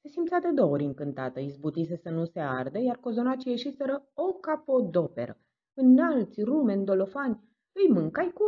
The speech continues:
ochii. Învăpăiată, fericită, intră în casă. „Petre, Petre, vrei cozonăcel cald, un ursuleț făcut special pentru tine? Petre!” „Mai e în pod, probabil. Cum naiba nu le-a găsit jucăriile?” Nu-și duse gândul până la capăt, realizând imediat dezastrul.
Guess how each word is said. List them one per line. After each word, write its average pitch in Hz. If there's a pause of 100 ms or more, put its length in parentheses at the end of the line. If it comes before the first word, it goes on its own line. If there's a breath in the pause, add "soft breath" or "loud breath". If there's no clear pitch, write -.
ochii. -
Învăpăiată, 196
fericită, 196
intră 190
în 330
casă. -
„Petre, 370
Petre, 262
vrei 349
cozonăcel 214
cald, 180
un 165
ursuleț 156
făcut -
special 147
pentru 139
tine? 285
Petre!” - (720)
„Mai 131
e 220
în 240
pod, 254
probabil. 165
Cum - (120)
naiba 415
nu 349
le-a 294
găsit 220
jucăriile?” 180 (420)
Nu-și 254
duse 127
gândul 135
până 135
la 139
capăt, 170
realizând 160
imediat 156
dezastrul. 135